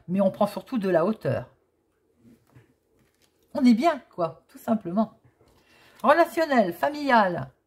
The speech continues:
Eh ben, écoutez, les relations, c'est plutôt, on va dire, rendre visite à un homme. Alors, ça peut être un ami, un papa, un cousin, un oncle, un frère, un, voilà. On va rendre visite à quelqu'un, en tout cas.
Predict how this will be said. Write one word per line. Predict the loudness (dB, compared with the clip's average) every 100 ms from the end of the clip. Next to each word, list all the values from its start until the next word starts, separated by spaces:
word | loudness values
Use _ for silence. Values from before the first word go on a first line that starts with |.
| _ _ _ _ _ _ _ -4
Eh |
ben, | -2
écoutez, | 0 -2 0 0
les | 0
relations, | 2 2 2 -2 -4 -2 -4 -6 -10
c'est | -14
plutôt, | -14 -12 -8
on |
va | -6
dire, | -4
rendre | -2 -2
visite | 0 -4 -4 -6
à | -4
un | -4 0
homme. | 0 0 -8 _ _ -20 _
Alors, | -2 0 0
ça | -4
peut | -6 -4
être | -4 -4
un | -2
ami, | 0 0 2
un | 2
papa, | 0 -2 -2 0 0
un | 0 -2 -2 -6
cousin, | -8 -8 -2 0 2
un | 2
oncle, | 0 0 -2
un |
frère, | -4 0 0 0
un, | -2 -6
voilà. | -4 0 2 0 -4 -20 -6
On | 2
va | 4
rendre | 4 2 0
visite | -2 -2 -2
à | -2
quelqu'un, | -2 -6 -6 -8
en |
tout | -8 -10
cas. | -10 -10